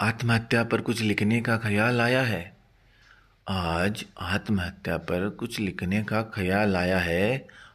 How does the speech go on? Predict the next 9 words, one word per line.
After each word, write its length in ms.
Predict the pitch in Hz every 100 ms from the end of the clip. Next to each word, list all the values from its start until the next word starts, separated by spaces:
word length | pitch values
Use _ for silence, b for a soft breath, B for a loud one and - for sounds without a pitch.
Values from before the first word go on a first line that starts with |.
| B -
वर्तमान 640 | 98 95 - 90 98 117
हालातों 460 | 110 110 110 117 117
से 180 | 120
ये 180 | 120 123
विचार 480 | 113 110 113 110 120
मन 160 | 123 127
में 220 | 135 131
पनपाया 480 | 127 120 127 123 117
है। 360 | 101 80 80